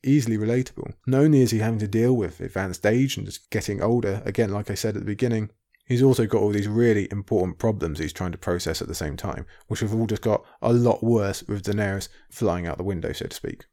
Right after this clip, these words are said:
Now, thinking of his age and how far he's come sends him down memory lane, and we can now appreciate what we actually have on our hands in Barristan as a P O V. We touched on it at the beginning, but let's revisit it in a bit more detail now. As I said earlier, not only is he the only one who can join Jaime, and Jon Con I suppose,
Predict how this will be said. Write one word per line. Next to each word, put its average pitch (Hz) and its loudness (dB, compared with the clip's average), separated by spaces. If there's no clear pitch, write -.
Now, 117 -2
thinking 160 2
of 110 4
his 104 0
age 123 4
and 104 -2
how 104 -2
far 98 -2
he's 98 -4
come 107 -2
sends 160 2
him 147 4
down 104 0
memory 101 -2
lane, 101 -2
and 117 -2
we 151 4
can 147 -2
now 170 2
appreciate 147 0
what 120 -2
we 135 0
actually 113 -2
have 110 -2
on 110 -2
our 98 -2
hands 98 -4
in 127 4
Barristan 104 -2
as 95 -4
a 95 -6
P 92 -4
O 92 -4
V. 92 -6
We 107 -4
touched - 0
on 110 -2
it 71 -4
at 90 -6
the 92 -8
beginning, 175 2
but 147 0
let's - -4
revisit 110 0
it 78 -2
in 104 -4
a 98 -4
bit - -6
more 98 -6
detail 101 -4
now. 98 -8
As 151 4
I 143 10
said 123 2
earlier, 92 0
not 151 0
only 135 4
is 113 0
he 120 2
the 110 0
only 131 6
one 107 0
who 101 -4
can 101 -6
join 110 -2
Jaime, 98 0
and 82 -2
Jon 92 -4
Con 90 -6
I 87 -6
suppose, 92 -8